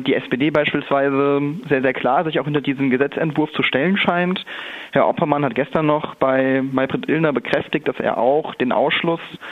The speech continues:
von bestimmten Asylsuchenden aus den Leistungsbezügen unterstützt. Es wird jetzt auch die Frage sein, wie die Grünen reagieren. Also die Grünen haben ja über den Bundesrat durch, äh, die grün mitregierten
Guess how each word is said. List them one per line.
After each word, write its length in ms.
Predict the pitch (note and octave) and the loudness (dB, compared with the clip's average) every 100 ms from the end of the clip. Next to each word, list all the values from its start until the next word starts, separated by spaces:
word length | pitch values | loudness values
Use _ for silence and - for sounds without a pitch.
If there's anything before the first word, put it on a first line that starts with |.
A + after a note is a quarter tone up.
| - - - | -16 -16 0
von 640 | D3 C#3+ D3 D3 D3 D3+ C#3+ | 2 2 2 2 0 -2 -2
bestimmten 360 | D3 D#3 D#3+ | -2 -2 -2
Asylsuchenden 580 | C#3 C#3 D3+ D3+ D#3 D3 | -2 0 0 0 0 0
aus 160 | C3 - | 0 0
den 100 | B2+ | 0
Leistungsbezügen 1120 | C3+ - D3+ - - - D#3 D#3 D#3 D3+ D#3 - | 0 -2 -4 -8 -10 -6 -2 0 0 -2 -4 -4
unterstützt. 720 | C#3 C3+ - F#3+ - - - - - - - - | 0 2 2 0 -2 -10 -12 -10 -14 -14 -16 -2
Es 100 | C#3 - | 0 2
wird 100 | F3+ | 2
jetzt 100 | F#3 | 0
auch 80 | D#3 | 0
die 100 | F3 | 0
Frage 320 | D#3+ E3+ E3+ | 0 2 2
sein, 340 | D#3+ D#3+ D#3+ | 2 2 2
wie 60 | D#3 | 0
die 80 | D#3 | 0
Grünen 320 | - A3 A#3+ | 2 2 4
reagieren. 720 | C3 B2 A#2 A#2 A#2 A#2 B2 - | 2 2 2 0 2 0 -2 -2
Also 200 | C3 C3 | 0 0
die 120 | C3 | 0
Grünen 580 | - D#3+ F3 F3 F3+ F3 | 0 2 2 2 2 2
haben 200 | D3 E3 | 0 2
ja 60 | |
über 140 | D#3+ D3 | 0 2
den 160 | C#3 | 2
Bundesrat 580 | C3 F#3 G3 - E3+ F3+ - | 2 0 0 0 0 0 -4
durch, 340 | - C#3+ C#3+ - | 0 0 0 0
äh, 260 | C3+ C#3 | 2 2
die 380 | C#3 C#3 C#3 C#3 C#3 - - - | 0 0 0 0 -4 -12 -14 -6
grün 260 | - F3 E3 | 0 2 2
mitregierten 880 | E3+ - D3 D#3 - D#3 D#3 D#3 | 2 0 0 -2 0 0 2 2